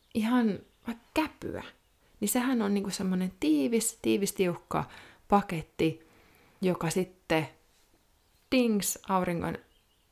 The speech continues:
tullessa esiin, niin poksahtaa auki ja vapauttaa sieltä ne siemenet.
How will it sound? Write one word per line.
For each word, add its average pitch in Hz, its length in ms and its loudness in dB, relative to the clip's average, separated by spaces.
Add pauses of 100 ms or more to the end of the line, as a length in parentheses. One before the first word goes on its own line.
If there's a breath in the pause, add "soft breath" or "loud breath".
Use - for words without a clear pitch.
(140)
tullessa 165 500 2
esiin, 160 420 -2
niin 160 100 -2
poksahtaa - 640 -4
auki - 680 -2
ja 170 140 -2
vapauttaa - 600 -6
sieltä - 340 -10
ne 165 120 -8
siemenet. - 600 -8